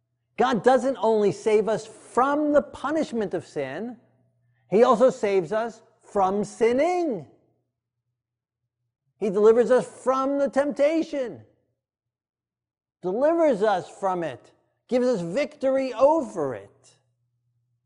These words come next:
That's the second part of salvation, two parts.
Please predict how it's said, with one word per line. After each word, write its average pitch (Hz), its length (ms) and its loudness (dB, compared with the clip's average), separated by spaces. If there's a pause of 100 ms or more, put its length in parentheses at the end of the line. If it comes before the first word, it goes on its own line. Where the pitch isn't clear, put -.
(320)
That's 160 140 -10
the 180 100 -10
second 277 380 -4
part 220 220 -4
of 147 80 -12
salvation, 143 440 -8
two 220 160 -8
parts. 277 540 -14